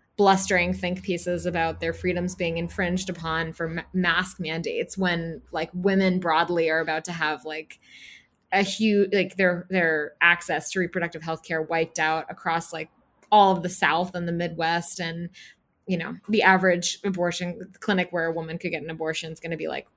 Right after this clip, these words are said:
mm, something like three hundred miles away for most, for most women, or for, um, most women who live in,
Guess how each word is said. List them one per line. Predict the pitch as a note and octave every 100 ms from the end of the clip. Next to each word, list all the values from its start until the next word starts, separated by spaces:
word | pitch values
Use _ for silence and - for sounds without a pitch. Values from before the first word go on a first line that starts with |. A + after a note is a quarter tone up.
| _
mm, | F#3 F#3 F3+
something | G3 F#3+
like | E3+ E3
three | - F#3
hundred | E3+ F3
miles | E3 E3+ E3+
away | E3 D#3+ F3
for | G#3
most, | A3 A3 - - _
for | - G3+
most | F#3+ F#3+ - - - F#3
women, | F#3 G3 G#3+ G3 G3+
or | F3+
for, | F3+ F3+ E3 E3 _ - - - - _ -
um, | E3+ D#3+ D#3 D#3 _ _ _ _ _ _ -
most | G#3 G3+
women | F#3+ F3+ E3+
who | E3
live | E3
in, | D#3+ D#3+ D#3+